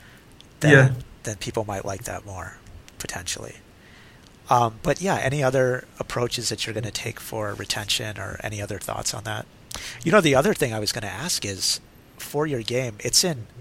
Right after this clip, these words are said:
Speaker 1: horizontal, it's in landscape mode, right?
Speaker 2: Oh, what do you mean? Ah, yeah. Mm-hmm.
Speaker 1: Right,
Speaker 2: Landscape mode.
Speaker 1: versus portrait mode,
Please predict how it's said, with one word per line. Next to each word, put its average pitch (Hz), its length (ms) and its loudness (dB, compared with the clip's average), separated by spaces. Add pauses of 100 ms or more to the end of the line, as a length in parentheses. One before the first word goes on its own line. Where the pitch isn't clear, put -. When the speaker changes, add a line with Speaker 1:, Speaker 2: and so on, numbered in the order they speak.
(120)
Speaker 1:
horizontal, 131 720 0
it's - 160 -4
in 117 180 -4
landscape 123 560 -2
mode, - 300 -14
right? 127 300 -4 (1700)
Speaker 2:
Oh, 147 200 8
what 143 220 10
do 143 80 10
you 139 60 10
mean? 139 260 8
Ah, 156 200 12
yeah. 147 240 10
Mm-hmm. 160 360 6
Speaker 1:
Right, 127 240 8
Speaker 2:
Landscape 156 160 4
mode. 156 220 2
Speaker 1:
versus 123 480 4
portrait 120 580 0
mode, - 300 -10